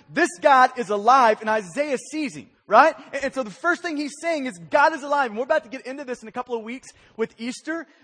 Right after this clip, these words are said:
but this is a major separator for us. If you wanna look at the difference between Christianity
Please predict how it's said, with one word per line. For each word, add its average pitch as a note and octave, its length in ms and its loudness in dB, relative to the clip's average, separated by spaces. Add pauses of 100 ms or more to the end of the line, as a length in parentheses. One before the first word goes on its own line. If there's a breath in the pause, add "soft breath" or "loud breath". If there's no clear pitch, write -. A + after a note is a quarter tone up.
but - 180 -8
this E4+ 220 -2
is D#4+ 100 -4
a D4+ 80 0
major D4 640 -6 (180)
separator D4 640 2
for D#3 320 -8
us. - 240 -20 (280 soft breath)
If C4+ 160 -10
you F4 120 -6
wanna F#4 180 -4
look E4 160 -4
at F#3 280 -14
the D#4 200 -6
difference B3+ 480 -10
between A#3+ 380 -14
Christianity C4+ 840 -10